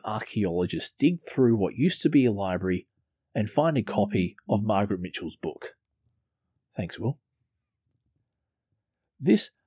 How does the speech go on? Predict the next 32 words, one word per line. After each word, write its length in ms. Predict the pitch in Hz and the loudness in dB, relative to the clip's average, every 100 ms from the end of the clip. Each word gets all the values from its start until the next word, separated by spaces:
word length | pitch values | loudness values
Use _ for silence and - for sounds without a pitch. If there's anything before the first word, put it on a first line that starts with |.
| - | -8
archaeological 800 | 113 131 - 113 104 - - - | -2 0 4 4 2 -2 -6 -4
team 420 | - 117 101 87 | -2 -2 -2 -2
then 160 | 87 85 | -2 -2
read 340 | 85 104 170 - | 0 2 2 0
through 220 | - 156 | 2 2
the 80 | 135 | 2
pages, 580 | - 143 131 85 - - _ _ _ | -2 -4 -4 -4 -8 -16 _ _ _
maybe 460 | - 110 160 160 143 | -2 2 4 2 0
after 280 | 107 101 - | -4 -4 -2
it's 100 | 101 | -4
been 220 | - 98 | -2 -4
translated 720 | 85 - 98 101 - 98 95 90 | -2 -2 0 0 -2 -2 -2 -4
from 200 | 90 85 | -8 -8
English 500 | 101 101 98 87 - - | -10 -8 -4 -4 -4 -6
into 580 | 92 85 101 85 82 | -8 -6 -4 -2 -2
whatever 400 | 82 87 87 90 | -2 -2 0 -2
language 440 | 90 85 92 90 87 | -2 -4 -4 -6 -6
has 120 | 85 | -6
taken 340 | - 90 - | -4 -6 -6
precedence 760 | 90 - 98 - - - - - - _ | -10 -4 -2 -2 -2 -4 -4 -8 -12 _
at 100 | - | -12
the 80 | - | -10
time, 440 | - 147 110 87 - _ _ _ _ _ _ _ _ _ | -4 -2 0 -2 -4 _ _ _ _ _ _ _ _ _
and 140 | 127 | 0
they 80 | 127 | 2
see 400 | 120 - 202 233 _ _ _ _ | 4 4 2 0 _ _ _ _
that 160 | - 123 | 0 2
this 140 | 120 | 2
book 280 | - 127 - | 2 2 4
references 540 | 110 - 101 - 98 - _ - | 0 0 -4 -4 -4 -8 _ 2
Jonesboro, 520 | 101 82 82 - 92 | 2 2 -4 0 2
Georgia. 460 | 98 226 247 - | 6 8 6 2